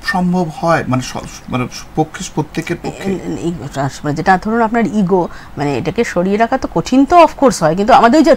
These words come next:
Speaker 2: ট্রাই করতে হবে, আমাদের চেষ্টা করতে হবে। হ্যাঁ, দুরকমভাবেই করা যায়। আপনি যদি জ্ঞানের পথে করেন, তাহলে তো,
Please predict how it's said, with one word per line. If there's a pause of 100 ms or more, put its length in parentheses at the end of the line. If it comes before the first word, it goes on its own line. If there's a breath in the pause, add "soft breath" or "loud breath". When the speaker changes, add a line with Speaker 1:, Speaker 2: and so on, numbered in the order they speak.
Speaker 2:
ট্রাই
করতে
হবে,
আমাদের
চেষ্টা
করতে
হবে। (380 loud breath)
হ্যাঁ,
দুরকমভাবেই
করা
যায়। (340 loud breath)
আপনি
যদি
জ্ঞানের
পথে
করেন, (320 loud breath)
তাহলে (220)
তো,